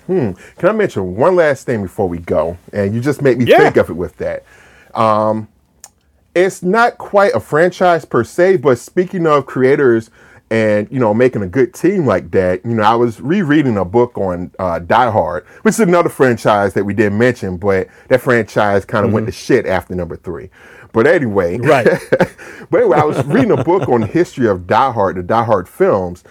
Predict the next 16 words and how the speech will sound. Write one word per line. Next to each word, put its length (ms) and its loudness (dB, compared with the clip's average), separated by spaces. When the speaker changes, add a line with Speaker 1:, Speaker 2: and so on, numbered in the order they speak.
Speaker 1:
and, 160 0
you 80 -2
know, 420 0
uh, 240 -2
Joel 340 0
Silver, 680 -4
not 160 0
only 160 2
with 220 0
Die 240 2
Hard, 340 0
but 180 -6
other 480 0
action-oriented 1000 -2
movies 420 -2
that 300 0